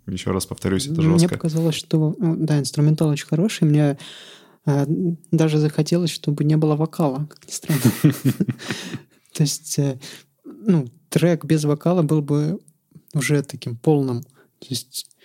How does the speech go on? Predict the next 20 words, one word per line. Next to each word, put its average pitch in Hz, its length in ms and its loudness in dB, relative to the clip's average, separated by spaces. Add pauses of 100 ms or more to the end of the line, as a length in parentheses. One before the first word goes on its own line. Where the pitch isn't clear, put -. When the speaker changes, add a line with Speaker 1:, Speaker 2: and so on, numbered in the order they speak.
(280)
Speaker 2:
вот. 156 320 0
И 147 540 2
слушали 156 440 -2
другой 156 260 2
трек 156 240 0
помимо 135 320 -2
этого, 127 420 -6 (400)
с-, - 280 -8
случайно. 143 720 0 (460)
Вот. 156 260 4
И 147 60 4
мне 156 160 4
показалось 160 420 0
еще, - 180 -2
что 151 200 -2
у - 20 4
них 156 160 2
такой 147 300 0
есть, 143 420 -4
э, 135 340 -4